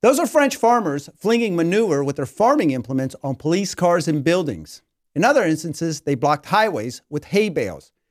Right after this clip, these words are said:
They also dumped tractor tires in the middle of the highway. And it's not just French farmers.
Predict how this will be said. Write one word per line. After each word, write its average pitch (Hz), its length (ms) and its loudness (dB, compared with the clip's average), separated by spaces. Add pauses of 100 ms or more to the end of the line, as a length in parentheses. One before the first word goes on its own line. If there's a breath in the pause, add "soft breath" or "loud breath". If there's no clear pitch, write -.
(200)
They 113 80 -4
also 123 220 -2
dumped 151 280 -2
tractor 185 380 0
tires 113 400 -2
in 123 60 -4
the 127 60 -4
middle 143 300 0
of 117 80 -4
the 123 80 -4
highway. 151 480 0 (600)
And 147 80 -2
it's 147 120 -4
not 269 180 4
just 269 180 -4
French 247 240 0
farmers. 240 540 0